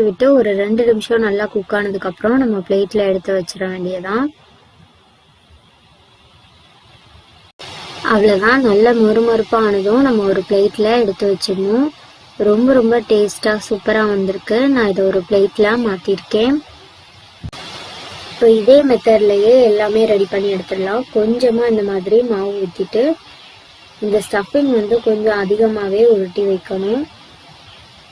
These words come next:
உருட்டி வச்ச உடனேயே நம்ம ரெடி பண்ணி வச்ச மாவை இதுக்கு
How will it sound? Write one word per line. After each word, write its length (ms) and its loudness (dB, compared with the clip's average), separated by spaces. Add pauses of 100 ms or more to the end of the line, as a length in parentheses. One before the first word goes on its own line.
(220)
உருட்டி 300 2 (100)
வச்ச 200 -2 (180)
உடனேயே 500 -2 (140)
நம்ம 280 0
ரெடி 220 0
பண்ணி 260 -6
வச்ச 260 -2 (100)
மாவை 340 -4 (100)
இதுக்கு 240 -4